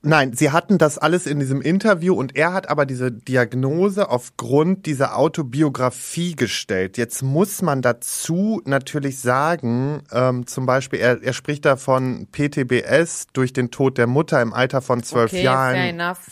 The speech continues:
Speaker 2: klar.
Speaker 1: Fehlende Liebe und so, das kann ich sogar sehr gut nachvollziehen, weil ich war genauso alt und das macht sehr viel mit dir. Und natürlich brauchst du dann eigentlich einen, einen richtig guten Halt von, vom Rest der Familie oder dass du aufgefangen
Speaker 2: Ja.
Speaker 1: wirst, dass du viel Liebe bekommst.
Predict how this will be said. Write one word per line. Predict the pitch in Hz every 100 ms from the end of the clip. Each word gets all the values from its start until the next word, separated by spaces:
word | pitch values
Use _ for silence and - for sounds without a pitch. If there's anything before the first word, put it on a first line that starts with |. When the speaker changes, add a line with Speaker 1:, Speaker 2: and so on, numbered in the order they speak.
| -
Speaker 2:
klar. | - 170 175 180
Speaker 1:
Fehlende | - - 151 143 135
Liebe | 127 151 175 165
und | 147
so, | - 151
das | 139 -
kann | - 123
ich | 135
sogar | - 123 113
sehr | 127 143
gut | 160 135
nachvollziehen, | 131 139 131 135 113
weil | 107
ich | 107
war | 107
genauso | 104 113 165 165 165
alt | - 147 143 - - - -
und | 127 123 - -
das | 131 131
macht | 127 - -
sehr | 120
viel | - - 127
mit | 113 98 -
dir. | 101
Und | 113 117
natürlich | 120 - - 151 131 -
brauchst | 113 117 -
du |
dann | 120 110
eigentlich | 110 117 131 127 131 113
einen, | 117 110 101
einen | 110 110 107 73 -
richtig | 110 135 - 120 -
guten | 131 131 120 104
Halt | 120 131 131
von, | - 113 110 -
vom | 120 110
Rest | 139 180 -
der | 113
Familie | - 104 107 107
oder | 95 107
dass | 107
du | -
aufgefangen | 120 147 - 143 135 123 147
Speaker 2:
Ja. | 165
Speaker 1:
wirst, | 143
dass | 120
du | 123
viel | - 135
Liebe | 143 156 135
bekommst. | 135 135 127 127